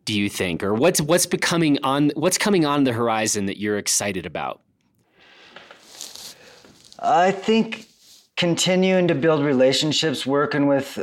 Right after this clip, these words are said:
Speaker 2: uh, good people out there to, to create, um, and to create things that help inspire others to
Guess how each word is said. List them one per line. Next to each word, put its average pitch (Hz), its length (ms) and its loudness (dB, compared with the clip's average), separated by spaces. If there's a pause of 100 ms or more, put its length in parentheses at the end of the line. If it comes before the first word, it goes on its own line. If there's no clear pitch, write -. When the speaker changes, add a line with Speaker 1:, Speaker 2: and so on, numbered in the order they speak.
(100)
Speaker 2:
uh, 120 280 0
good 120 420 -2
people 117 580 0
out 104 340 -2
there 101 300 2
to, 104 380 -4
to - 300 -6
create, 95 800 0 (500)
um, 95 600 -2 (240)
and 101 200 0
to 107 60 -6
create 110 460 0
things 107 360 0
that 95 480 0 (800)
help 101 340 0
inspire 95 1000 0
others 98 540 0
to 101 360 0